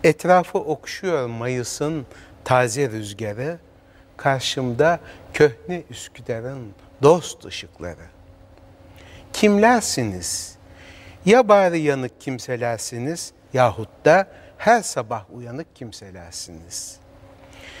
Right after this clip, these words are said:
Dünya yüzünde bir sefer olsun tanışmadan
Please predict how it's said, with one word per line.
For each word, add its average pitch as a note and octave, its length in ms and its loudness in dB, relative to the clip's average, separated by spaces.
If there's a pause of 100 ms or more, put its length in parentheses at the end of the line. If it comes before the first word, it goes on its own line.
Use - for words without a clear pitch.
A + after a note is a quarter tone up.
(920)
Dünya G3+ 440 8
yüzünde D3+ 840 2 (340)
bir C4 140 6
sefer D3 400 4
olsun B2+ 520 0
tanışmadan C3+ 920 0